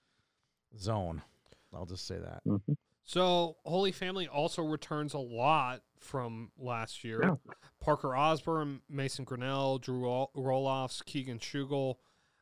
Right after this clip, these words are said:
Speaker 3: Um, it's a team that does have a lot of talent coming back. They lose Nick Blood, their leading scorer. They lose a goaltender as well, as you just noted. But they play Saint Thomas, Edina, East Grand Forks,
Speaker 1: They'll have a good schedule.
Speaker 3: Stillwater, Andover, Gentry,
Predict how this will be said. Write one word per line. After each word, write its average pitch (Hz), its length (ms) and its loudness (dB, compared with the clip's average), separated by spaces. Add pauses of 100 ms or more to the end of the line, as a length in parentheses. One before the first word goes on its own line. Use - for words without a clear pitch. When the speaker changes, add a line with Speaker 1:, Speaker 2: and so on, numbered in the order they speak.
(100)
Speaker 3:
Um, 113 540 -6 (440)
it's - 120 -6
a 196 40 2
team 254 360 -2
that 190 180 -2 (140)
does 170 380 2
have 175 220 -2
a 170 40 -4
lot 151 260 0
of 160 60 -6
talent 151 320 -6
coming 135 200 -6
back. 131 220 -2
They 156 100 -4
lose 131 380 -2
Nick 131 180 -6
Blood, 123 240 -4
their 123 160 -4
leading 110 240 -6
scorer. 139 320 -6
They 131 120 -4
lose 110 240 -8
a 107 40 -12
goaltender 131 540 -6
as 110 140 -8
well, 143 360 0 (360)
as - 80 -16
you 117 60 -8
just - 240 -10
noted. 135 320 -2
But 143 120 -6
they 120 100 -2
play 160 260 -2
Saint 147 260 -2
Thomas, 147 600 -2 (760)
Edina, 139 640 0 (340)
East 160 240 -2
Grand 139 260 2
Forks, 120 240 0
Speaker 1:
They'll 151 140 2
have 95 100 -2
a - 20 -4
good 76 180 -4
schedule. - 240 -8
Speaker 3:
Stillwater, 139 920 2 (120)
Andover, 139 680 2
Gentry, 147 560 -4